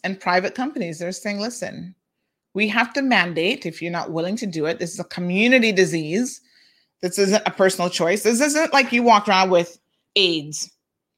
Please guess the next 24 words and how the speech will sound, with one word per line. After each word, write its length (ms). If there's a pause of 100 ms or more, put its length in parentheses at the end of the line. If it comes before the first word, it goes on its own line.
(360)
And 160
you 100
having 340
aids 640 (760)
is 180
not, 300 (320)
in 140
most 420 (320)
situations, 960 (800)
uh, 280
easily 360
spread. 440 (140)
So 120
there's 120
only 160
so 120
many 160
ways 560 (180)
that 100
you 100
can 200
catch 240
aids, 260
right? 260